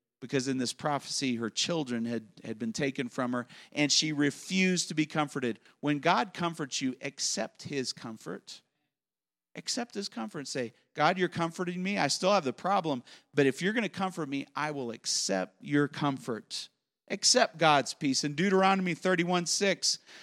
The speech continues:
uh, Moses tells Joshua, he says, "Be strong and courageous. Do not be afraid. Do not be terrified of them,"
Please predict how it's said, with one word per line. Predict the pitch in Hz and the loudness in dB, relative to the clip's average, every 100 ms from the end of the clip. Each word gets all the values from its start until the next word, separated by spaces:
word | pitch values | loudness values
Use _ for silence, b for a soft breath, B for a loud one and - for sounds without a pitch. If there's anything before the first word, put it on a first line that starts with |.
| B B | B B
uh, | 151 151 135 | 6 8 8
Moses | 156 170 185 165 156 - | 6 8 8 6 0 0
tells | 170 175 170 | 2 2 2
Joshua, | 147 165 165 165 - 143 | 2 2 4 2 2 2
he | 131 | 2
says, | - 147 | 0 -2
"Be | 123 147 143 | -2 -2 2
strong | - - 185 185 185 | 2 2 2 2 0
and | 180 | -6
courageous. | - 175 175 147 135 - | -4 0 0 0 -2 -2
Do | 156 | -2
not | 156 170 - | 0 0 0
be | 160 | 0
afraid. | 160 - 175 165 | 0 0 0 0
Do | 147 | 0
not | 165 175 | -2 -2
be | 160 | -4
terrified | 147 185 175 - 175 160 | -4 0 0 2 2 2
of | 147 135 | 0 0
them," | 151 143 143 170 170 | 0 2 0 -2 -2